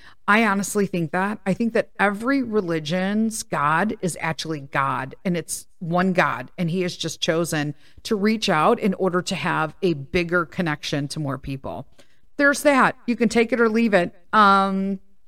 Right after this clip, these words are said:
<laughs> that's what I think, and this is my podcast. Um, <laughs> so <laughs> I'm losing my mind today, peeps. Um,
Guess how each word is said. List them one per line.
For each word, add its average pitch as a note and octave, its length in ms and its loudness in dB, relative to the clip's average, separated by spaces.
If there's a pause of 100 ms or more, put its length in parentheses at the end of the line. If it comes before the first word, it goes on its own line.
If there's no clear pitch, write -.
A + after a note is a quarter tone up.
(180)
<laughs> - 800 -2
that's - 220 -4
what G#4 140 0
I G4 160 0
think, C4+ 320 2
and A#3+ 120 4
this B3 160 -4
is A#3 80 -8
my A#3 160 2
podcast. A3 600 0 (460)
Um, B3 600 10
<laughs> - 60 -20
so - 720 4 (220)
<laughs> - 1040 -4
I'm A3 160 2
losing F3 280 -2
my D3+ 80 0
mind D3+ 480 0
today, C#3+ 260 -2
peeps. D3+ 400 -8 (420)
Um, A3 480 10